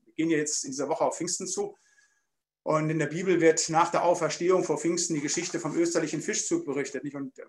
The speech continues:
wie dann Jesus, äh, Paulus dreimal, Petrus dreimal mit dieser Frage konfrontiert, „Hast du mich lieb?“ Und er fragt nach der Agape und er antwortet mit der Philia.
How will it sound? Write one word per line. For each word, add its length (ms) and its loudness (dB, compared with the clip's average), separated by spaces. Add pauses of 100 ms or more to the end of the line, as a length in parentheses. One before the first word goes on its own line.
(120)
wie 100 -10
dann 280 0
Jesus, 520 0
äh, 240 4 (180)
Paulus 380 0
dreimal, 300 0
Petrus 360 0
dreimal 220 0
mit 80 -6
dieser 180 -2
Frage 400 0
konfrontiert, 580 -10
„Hast 180 -8
du 60 -8
mich 140 -10
lieb?“ 180 -8
Und 60 -10
er 60 -12
fragt 280 -6
nach 140 -8
der 140 -8
Agape 420 -6
und 120 -4
er 120 -4
antwortet 340 -6
mit 120 -10
der 80 -8
Philia. 320 -4